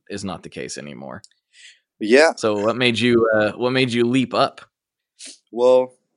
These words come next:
Speaker 2: I've come a long way from the, uh, Trotsky Overdrive. Um,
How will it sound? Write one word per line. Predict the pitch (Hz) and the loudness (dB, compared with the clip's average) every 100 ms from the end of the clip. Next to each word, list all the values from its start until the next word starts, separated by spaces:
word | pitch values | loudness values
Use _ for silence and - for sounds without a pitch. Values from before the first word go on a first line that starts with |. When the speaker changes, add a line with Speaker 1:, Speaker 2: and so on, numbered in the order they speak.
| - | -16
Speaker 2:
I've | - | -10
come | - 139 | -4 0
a | |
long | 120 113 | 2 0
way | 101 107 92 | -2 -4 -4
from | 101 87 87 | -8 -12 -10
the, | 90 87 | -6 -4
uh, | 82 80 78 76 _ _ _ _ _ - | -2 -2 -6 -12 _ _ _ _ _ -6
Trotsky | 110 92 - 85 | -6 -6 -8 -12
Overdrive. | 90 80 76 80 - _ _ _ _ _ _ _ | -10 -8 -8 -8 -14 _ _ _ _ _ _ _
Um, | 95 90 90 90 | -12 -10 -10 -12